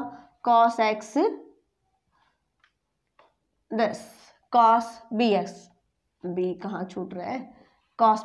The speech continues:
B X, ओके, into फर्स्ट जो सेकंड फंक्शन है इसका इंटीग्रेशन करोगे, e raise to power A X divide by A और into आ जाएगा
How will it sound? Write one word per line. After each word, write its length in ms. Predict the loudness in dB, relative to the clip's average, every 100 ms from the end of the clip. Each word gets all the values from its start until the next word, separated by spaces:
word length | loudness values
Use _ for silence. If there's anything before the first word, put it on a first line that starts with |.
| -4
B 120 | -6
X, 180 | -10 -20 -20 _ 0
ओके, 180 | 2 0 -2 -14 -20 _ 2
into 240 | 6 6 4 2 -8 -20 -20 4
फर्स्ट 340 | 6 6 2 -2
जो 140 | 0
सेकंड 340 | 0 2 2 2
फंक्शन 340 | 0 0 2
है 40 | 2
इसका 220 | 2 2
इंटीग्रेशन 640 | 0 0 0 0 0 -2
करोगे, 380 | 0 0 0 -2 -6 -16 _ _ -2
e 140 | 2
raise 180 | 2 2 -2
to 60 | 0
power 260 | 2 2 -2 -10 -20 _ _ _
A 160 | 0 2 2
X 160 | -2 -4
divide 340 | -2 -2 -4 -4
by 100 | -6 -6 -2
A 120 | 0 0 -2 -8 -20 -20 _ _
और 380 | -4 -2 -2 -6 -10 -16 _ _ _ _ _ _
into 340 | -4 -2 -4 -6
आ 80 |
जाएगा 380 | -8 -12 -6 -6